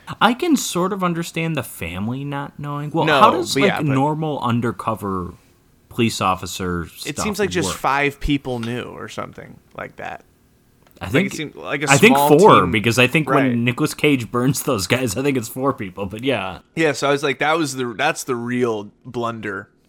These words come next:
Speaker 2: But you would think that they would have anything in place for him to prove that he is who he says he is.
Speaker 1: Sure.
Speaker 2: I, in the case,
Speaker 1: Sure.
Speaker 2: in the event that something goes wrong and he can't get back in his own body or face or whatever.
Speaker 1: Yeah, for even, even for the prison guards.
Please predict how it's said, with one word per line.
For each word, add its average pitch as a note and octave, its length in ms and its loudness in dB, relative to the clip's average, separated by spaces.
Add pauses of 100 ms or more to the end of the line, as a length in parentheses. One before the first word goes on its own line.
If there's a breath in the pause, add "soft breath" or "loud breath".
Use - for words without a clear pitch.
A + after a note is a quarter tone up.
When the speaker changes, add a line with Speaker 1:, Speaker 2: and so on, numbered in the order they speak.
(360)
Speaker 2:
But F3+ 120 0
you G#3 120 -2
would G3+ 120 -2
think G3+ 280 -4
that F#3+ 100 -8
they F3+ 120 2
would D3+ 80 2
have C#3 180 0 (180)
anything C#3+ 680 -2
in A2 160 -8
place G#2 500 -4
for - 220 -6
him C#3 220 -2
to - 60 0 (240)
prove D#3+ 560 4
that A#2 160 4
he C3+ 260 0
is C3 180 2
who C3 160 -6
he A2+ 160 -12
says B2 340 -4
he G#2+ 160 -8
is. G#2 320 -12
Speaker 1:
Sure. - 320 -2
Speaker 2:
I, C#3 220 0
in D#3+ 260 -2
the D#3 80 0
case, D3 460 0
Speaker 1:
Sure. C#3 100 -4
Speaker 2:
in E3+ 80 2
the F3 100 2
event D3 360 0
that B2+ 160 -2
something C#3 480 -2
goes B2 240 -2
wrong A#2 320 -2
and A2+ 100 -6
he A#2 80 -8
can't A#2 400 -8
get A#2+ 160 -4
back G#2+ 260 -6
in A2 60 -12
his G#2+ 140 -12
own G2+ 380 -12 (160)
body A2 580 -4
or G#2 100 -8
face G#2 380 -8
or G2+ 60 -10
whatever. G2 420 -10 (100)
Speaker 1:
Yeah, B2 420 0
for G#3 220 2
even, B3+ 380 0
even B3+ 260 0
for F3 120 -2
the B2+ 100 4
prison F#3 420 0
guards. - 680 -6